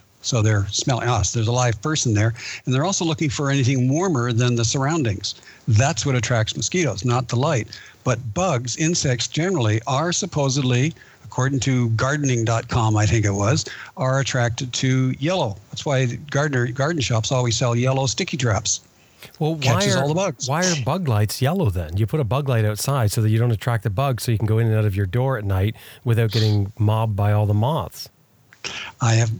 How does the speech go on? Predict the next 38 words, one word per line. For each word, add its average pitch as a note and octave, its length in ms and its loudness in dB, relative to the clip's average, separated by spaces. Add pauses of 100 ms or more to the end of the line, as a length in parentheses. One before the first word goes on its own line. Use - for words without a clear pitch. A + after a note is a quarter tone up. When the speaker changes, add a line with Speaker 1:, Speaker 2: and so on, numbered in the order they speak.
Speaker 1:
I C3 160 2 (420)
did G3+ 200 -2
find F#3+ 240 -2
something E3+ 280 -2
on E3 140 0
that, E3+ 280 -2
and A#2+ 120 2
I A2 60 2
completely E3 380 0
forgot D3 360 0
to C3 100 -2
write C3+ 140 2
it B2+ 80 -2
down. B2 280 2
I've G2 160 0
completely E3 380 0
forgotten C#3+ 420 0
what B2+ 140 4
it C#3 80 0
was. A2 440 0 (120)
But D3+ 100 0
Speaker 2:
What? G3 100 2
Speaker 1:
the C3 60 4
Speaker 2:
You B2+ 320 4 (140)
Speaker 1:
yellow E3+ 260 2
Speaker 2:
know, F3 60 0
Speaker 1:
bug E3+ 160 0
lights B2+ 320 0
aren't D3 240 0
the D3+ 80 -4
best. C#3+ 480 -2
The D#3 60 0
L D#3+ 100 0
E D3+ 80 0
D D3 160 0
lights A#2+ 320 0
are A2+ 60 -2
better. G#2+ 340 0